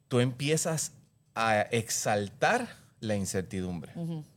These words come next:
Speaker 1: Porque el camino para tú lograr las
Speaker 2: Chacho.
Speaker 1: cosas es un camino de incertidumbre.
Speaker 2: Pero uno tras otro, o sea, el
Speaker 1: Sí. Eh, y, eh,
Speaker 2: es una losa tras otra.
Speaker 1: yo
Speaker 2: Una.
Speaker 1: sé que Madeline ha pasado por esto un millón de veces,
Speaker 2: <laughs>
Speaker 1: pero sí, tú no, so-, no sabes qué va a pasar. Tú sabes lo que puedes controlar.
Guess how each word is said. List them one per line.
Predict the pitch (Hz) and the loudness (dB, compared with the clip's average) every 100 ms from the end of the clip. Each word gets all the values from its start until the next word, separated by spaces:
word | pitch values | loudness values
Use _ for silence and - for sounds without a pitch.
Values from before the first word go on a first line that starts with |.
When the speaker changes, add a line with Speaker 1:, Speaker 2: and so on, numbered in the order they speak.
| _ - | _ -4
Speaker 1:
Porque | 110 - | -4 0
el | 110 107 | 0 0
camino | - 104 107 123 170 202 220 202 | 0 2 2 2 2 2 0 0
para | 139 117 | 2 2
tú | 135 | 2
lograr | 151 170 147 143 | 2 2 4 4
las | 151 147 | 4 0
Speaker 2:
Chacho. | 180 | 0
Speaker 1:
cosas | 180 156 131 | 2 2 0
es | 156 | -2
un | 135 | 0
camino | 135 139 165 156 | 0 2 0 0
de | 123 | 2
incertidumbre. | 123 113 120 107 - 110 110 156 156 240 | 2 2 0 0 0 0 0 0 4 6
Speaker 2:
Pero | 233 - | 6 6
uno | 233 233 311 | 2 4 2
tras | 285 214 | -2 -4
otro, | 226 - | -6 -6
o | |
sea, | 185 196 | -2 0
el | 165 | 0
Speaker 1:
Sí. | 113 85 - _ | -2 -6 -12 _
Eh, | 90 92 92 | -4 -2 -4
y, | 120 131 120 123 | -4 -2 0 0
eh, | 120 - - | -2 -4 0
Speaker 2:
es | 240 | 4
una | 285 294 | 8 8
losa | 285 294 269 | 8 6 4
tras | 233 220 | 4 2
otra. | 214 165 | 0 -4
Speaker 1:
yo | 131 | -2
Speaker 2:
Una. | 123 143 | 0 2
Speaker 1:
sé | 165 | 4
que | 170 | 6
Madeline | 165 175 151 | 6 8 6
ha | |
pasado | 139 160 | 6 6
por | 156 | 6
esto | 151 151 | 2 2
un | |
millón | 147 165 | 2 6
de | |
veces, | 185 127 127 - - | 6 6 2 -6 -14
Speaker 2:
<laughs> | - | -4
Speaker 1:
pero | - 156 208 | 4 4 4
sí, | - - | 0 -4
tú | 165 151 | -2 0
no, | 175 | 0
so-, | - 156 | 0 -2
no | 147 165 | 0 0
sabes | - 180 208 185 | 4 4 4 2
qué | 147 | 6
va | 135 | 6
a | |
pasar. | 185 - 90 113 | 6 4 2 2
Tú | - | -2
sabes | 139 180 185 | 0 2 4
lo | 170 | 2
que | 127 | -2
puedes | 98 113 131 151 | -4 -2 -2 -2
controlar. | 123 117 98 - 67 | -6 -6 -4 -6 -6